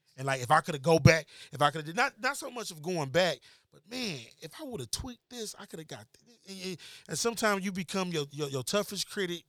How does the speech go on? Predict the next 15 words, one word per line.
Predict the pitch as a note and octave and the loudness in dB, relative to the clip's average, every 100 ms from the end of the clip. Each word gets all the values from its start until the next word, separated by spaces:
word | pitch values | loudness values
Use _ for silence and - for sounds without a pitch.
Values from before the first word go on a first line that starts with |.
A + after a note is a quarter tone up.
| _ _ _ _ _ _ _ | _ _ _ _ _ _ _
sometimes, | - E3+ E3 E3+ E3+ D3 - | -12 -8 0 2 2 -2 -6
and, | D#3 D3+ D3 | -6 -6 -6
and | C#3+ C#3+ | -8 -6
you | |
can | E3 D#3+ | -10 -10
criticize | - G3+ D3+ F3+ D#3+ D3+ | -6 -4 -2 0 2 0
yourself | C#3 C#3+ D#3+ D3 B2+ | -2 -4 -4 -6 -6
to | D3+ | -10
a | C3 | -10
point | - D3+ D3 C3+ - _ _ _ _ | -12 -16 -14 -14 -18 _ _ _ _
of | - B2 A#2 | -12 -12 -10
feeling | - F#3 E3 D3+ C#3 C3+ | -4 -2 0 -2 -6 -8
like, | B2+ A#2+ A#2 | -8 -10 -14
you | D#3+ | -12
know, | E3+ C#3+ C#3 | -8 -8 -8